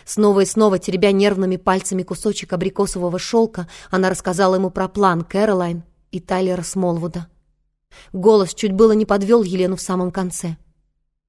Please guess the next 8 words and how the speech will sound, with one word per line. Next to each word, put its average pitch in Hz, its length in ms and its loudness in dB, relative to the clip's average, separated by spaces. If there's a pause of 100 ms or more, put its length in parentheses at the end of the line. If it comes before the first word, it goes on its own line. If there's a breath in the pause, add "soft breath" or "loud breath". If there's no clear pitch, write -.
(300)
"С - 100 -20
тех - 300 -10
пор 220 320 2 (300 loud breath)
я 180 160 -2
так 185 240 -2
боялась", 190 560 2
прошептала 180 600 -4
она, 208 300 0